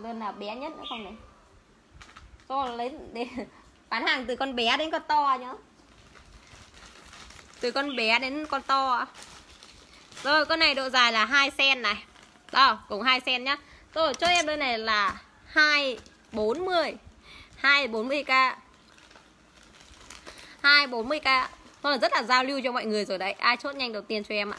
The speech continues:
Hai bốn mươi k đơn biệt Eso. Đây nhá, độ dài của nó em cho trực tiếp cho mọi người này.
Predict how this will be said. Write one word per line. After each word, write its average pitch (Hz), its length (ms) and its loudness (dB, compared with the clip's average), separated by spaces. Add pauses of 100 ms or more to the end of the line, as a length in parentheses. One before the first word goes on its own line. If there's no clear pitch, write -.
Hai 240 160 0
bốn 190 180 -6
mươi 240 140 -6
k - 40 -12
đơn 226 400 0
biệt 208 140 -4
Eso. 208 440 -4 (320)
Đây 240 140 0
nhá, 247 180 -2
độ 226 180 -8
dài 208 220 0
của 185 100 -10
nó 185 120 -4
em 226 180 -2
cho 233 200 -4
trực - 180 -14
tiếp 294 180 -4
cho 247 80 -6
mọi 214 140 -8
người 190 220 -4
này. 180 120 -10